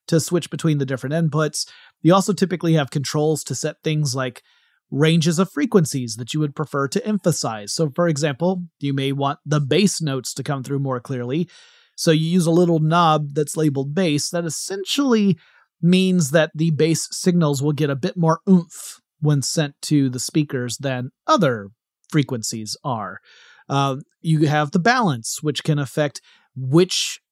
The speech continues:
speakers get more signal than the others. So maybe you have left and right speakers, but the left speakers are further away from you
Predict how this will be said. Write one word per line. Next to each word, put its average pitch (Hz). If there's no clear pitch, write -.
speakers 156
get 147
more 160
signal 143
than 135
the 151
others. 139
So 156
maybe 175
you 165
have 143
left 160
and 151
right 139
speakers, 151
but 139
the 135
left 143
speakers 131
are 127
further 160
away 156
from 135
you 110